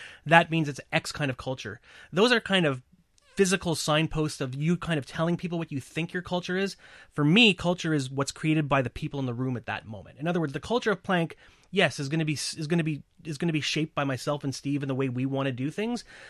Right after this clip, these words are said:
but that other group of people is gonna define the culture, um,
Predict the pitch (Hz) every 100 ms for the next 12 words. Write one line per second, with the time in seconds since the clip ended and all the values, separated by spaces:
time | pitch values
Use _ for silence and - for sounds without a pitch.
0 | - - - 147 156 180 - _ - 180
1 | 175 185 180 185 208 147 123 131 123 139
2 | 131 - 139 139 123 131 139 - 76 -
3 | _ _ - - 110